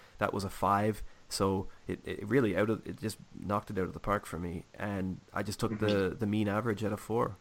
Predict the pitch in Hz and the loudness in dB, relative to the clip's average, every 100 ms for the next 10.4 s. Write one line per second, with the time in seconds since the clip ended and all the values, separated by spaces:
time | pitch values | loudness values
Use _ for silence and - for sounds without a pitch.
0 | - - 104 107 117 80 - 107 107 90 | -12 -4 0 2 0 -2 -2 0 0 0
1 | 90 98 92 - 90 92 98 104 101 - | -2 -2 -2 -4 -4 -4 -2 -4 -6 -10
2 | - - - - - 190 151 95 95 - | -20 -20 -20 -14 -4 2 2 2 -2 -10
3 | - - - - - - - - - 101 | -20 -20 -20 -20 -20 -20 -20 -8 -2 0
4 | 113 - 117 - - 104 107 - 120 113 | 0 2 0 -2 -6 -2 -2 -2 0 0
5 | 107 95 - - 98 117 110 135 131 107 | 0 -2 -2 0 2 2 4 4 2 2
6 | 107 131 113 101 107 101 95 95 - 98 | 2 2 0 -2 0 0 0 -2 0 0
7 | 95 - - 104 107 - 104 98 - 98 | 0 -2 -4 -2 -2 -2 -2 -2 0 0
8 | 101 101 95 104 101 101 - - - - | 0 0 0 -2 0 -2 -4 -18 -20 -10
9 | - 104 117 - 101 - 101 104 101 - | -4 -2 0 0 0 2 6 8 8 4
10 | 101 104 101 | 2 2 0